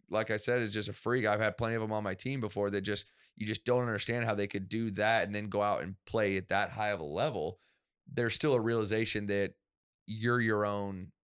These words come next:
body. You're your own recovery system. You're your own sleep pattern. You have to work within the confines of your own body. And if you are one of those people, more power to you. But for everybody else that wants to play for five, six, seven, eight, ten years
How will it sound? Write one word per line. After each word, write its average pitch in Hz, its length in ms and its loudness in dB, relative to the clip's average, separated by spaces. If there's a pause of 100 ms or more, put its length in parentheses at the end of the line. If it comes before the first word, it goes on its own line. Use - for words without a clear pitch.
(300)
body. 85 300 0
You're 85 200 -2
your 101 240 0
own 104 220 -2
recovery 95 400 -2
system. 95 360 -6
You're 104 220 0
your 107 220 2
own 98 160 -4
sleep - 340 -4
pattern. 98 400 0
You 117 280 0
have 107 300 0
to 98 300 -4 (280)
work 110 260 -2
within 107 220 -2
the 95 60 -6
confines 98 440 -2
of 85 80 -6
your 104 180 0
own 92 140 -2
body. 90 220 0
And 87 80 -6
if 92 100 -8
you 107 140 -2
are 95 320 0
one 110 160 -2
of 110 80 -2
those 107 160 -2
people, 110 260 -2
more 104 180 0
power 95 280 0
to 92 120 -6
you. 90 180 -2 (360)
But 113 140 0
for - 120 -2
everybody 117 520 2
else 107 220 0
that 92 100 -2
wants 104 220 -4
to 104 80 -4
play 110 340 0
for 98 200 -4
five, 104 400 0
six, - 300 -2
seven, 101 240 0
eight, 104 200 -4
ten 107 260 -4
years 104 340 -2